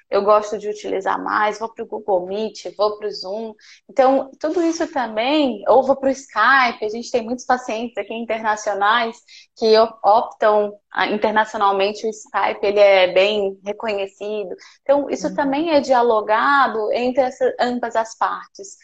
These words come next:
Speaker 1: de entender como é que isso vai se formando, quais são esses espaços, como é que eu me sinto à vontade nesse dia a dia.
Speaker 2: É verdade. É muito, acho que é...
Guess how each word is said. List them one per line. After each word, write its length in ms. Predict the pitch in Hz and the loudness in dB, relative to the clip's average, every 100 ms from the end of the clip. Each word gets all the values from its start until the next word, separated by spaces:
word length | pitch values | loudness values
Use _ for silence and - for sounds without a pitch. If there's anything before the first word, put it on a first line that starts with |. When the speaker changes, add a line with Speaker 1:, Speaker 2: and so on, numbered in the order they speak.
| - _ | -20 _
Speaker 1:
de 100 | - | -8
entender 560 | 220 214 226 220 226 226 | -4 -2 2 4 4 2
como 180 | 226 240 | 0 0
é 80 | 262 | 0
que 140 | 277 | -4
isso 180 | 285 269 | -4 -2
vai 140 | 247 247 | -2 -2
se 160 | - 185 | -6 -6
formando, 680 | - 240 220 208 202 196 | -4 -4 -6 -6 -8 -10
quais 260 | 196 214 214 | -4 -4 -4
são 180 | 220 214 | -6 -8
esses 280 | 208 208 196 | -8 -10 -10
espaços, 800 | 208 - 190 196 190 190 - 190 | -12 -10 -8 -6 -6 -8 -10 -4
como 200 | 214 226 | 0 0
é 100 | 240 | 0
que 160 | 262 | -2
eu 100 | 226 | -2
me 140 | 254 277 | -2 -4
sinto 300 | 277 247 247 | -6 -8 -6
à 60 | |
vontade 640 | 240 240 247 220 214 208 - - - _ | -6 -8 -4 -2 -4 -8 -14 -20 -20 _
nesse 320 | 220 220 226 | -4 -2 -2
dia 240 | 196 202 208 | -4 -4 -4
a 60 | |
dia. 380 | 226 190 175 175 175 _ _ _ _ _ _ _ _ _ _ _ _ _ - | -6 -10 -14 -14 -18 _ _ _ _ _ _ _ _ _ _ _ _ _ -16
Speaker 2:
É 100 | 165 | -12
verdade. 540 | 160 170 170 160 - 180 _ _ _ - _ - | -12 -12 -14 -14 -20 -20 _ _ _ -20 _ -10
É 80 | 185 | -8
muito, 1000 | 180 180 - 208 214 214 202 196 190 180 _ - | -6 -10 -8 -6 -4 -6 -6 -10 -12 -18 _ -20
acho 180 | 208 | -14
que 60 | - | -8
é... 80 | 180 | -8